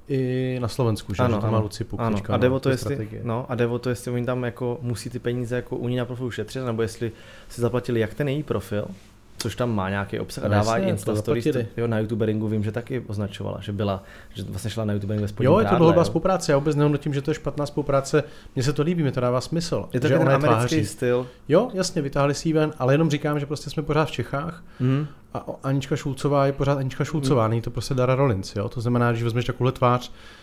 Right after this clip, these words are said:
Speaker 1: kterou devadesát procent populace, pro ně to prostě jako jenom hezká holka a ne-,
Speaker 2: Mhm.
Speaker 1: nejsou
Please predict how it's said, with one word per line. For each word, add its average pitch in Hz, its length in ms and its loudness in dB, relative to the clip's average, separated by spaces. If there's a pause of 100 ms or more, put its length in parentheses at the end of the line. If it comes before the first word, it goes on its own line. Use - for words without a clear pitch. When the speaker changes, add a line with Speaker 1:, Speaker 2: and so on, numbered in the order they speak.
(200)
Speaker 1:
kterou 123 260 4
devadesát 117 400 4
procent 127 300 -2
populace, 123 500 -2 (800)
pro 123 140 4
ně 123 120 4
to 123 60 2
prostě 123 260 -2
jako 127 200 2
jenom 127 160 2
hezká 123 280 0
holka 117 380 0
a 131 140 -4
ne-, 120 100 2
Speaker 2:
Mhm. 117 120 2
Speaker 1:
nejsou 120 460 2